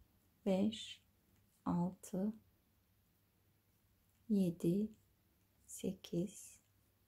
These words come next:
dokuz, on, on bir, on iki, on üç, on dört, on beş, on altı, on yedi, on sekiz tel.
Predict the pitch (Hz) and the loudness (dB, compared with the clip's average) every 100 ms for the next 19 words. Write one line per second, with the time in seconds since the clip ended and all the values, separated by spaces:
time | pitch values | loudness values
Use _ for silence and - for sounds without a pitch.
0 | - 202 196 - 196 226 226 - - - | -2 -2 -4 -2 0 0 -2 -10 -12 -20
1 | _ _ 180 147 - _ _ _ _ _ | _ _ 2 2 0 _ _ _ _ _
2 | _ _ _ _ _ _ - _ 202 190 | _ _ _ _ _ _ -20 _ 2 2
3 | 180 156 175 208 - - _ _ _ _ | 2 0 0 -2 -6 -20 _ _ _ _
4 | 196 180 170 165 - 190 180 214 - _ | 0 2 2 -2 -10 -4 -2 -4 -10 _
5 | _ _ _ _ _ - 175 170 185 208 | _ _ _ _ _ -4 -2 0 0 -4
6 | - - - _ _ _ _ _ 190 190 | -12 -18 -20 _ _ _ _ _ 0 2
7 | 185 180 202 220 - - _ _ _ _ | 2 0 -2 -2 -10 -20 _ _ _ _
8 | 185 180 175 180 185 220 - - - _ | 0 2 0 0 -2 -4 -6 -12 -18 _
9 | - 190 180 185 185 180 - - 226 285 | -2 0 2 0 -4 -6 -10 -6 -6 -8
10 | _ - 196 190 185 196 214 - 254 277 | _ 0 2 4 2 0 -2 2 2 2
11 | - - 175 143 - - - - - | 2 8 8 8 2 -4 -4 -4 -6